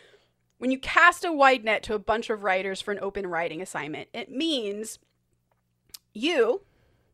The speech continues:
who has never had anything produced before, can still have a chance to pitch on a big property,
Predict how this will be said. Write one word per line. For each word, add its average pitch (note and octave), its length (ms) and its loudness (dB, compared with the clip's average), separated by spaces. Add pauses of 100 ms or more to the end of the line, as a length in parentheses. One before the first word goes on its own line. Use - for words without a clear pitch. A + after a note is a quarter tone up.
(160)
who B3+ 60 -6
has A#3 120 -6
never D4 360 4
had D4+ 140 4
anything D4+ 380 -2
produced D4 260 -4
before, B3 540 0 (580)
can A#3+ 140 -8
still - 420 0
have E4+ 140 8
a F4 40 -2
chance B3+ 440 -4 (180)
to C4 120 -4
pitch B3+ 320 4
on A3+ 100 -2
a G#3+ 40 -4
big G#3 200 -2
property, F#3 420 -2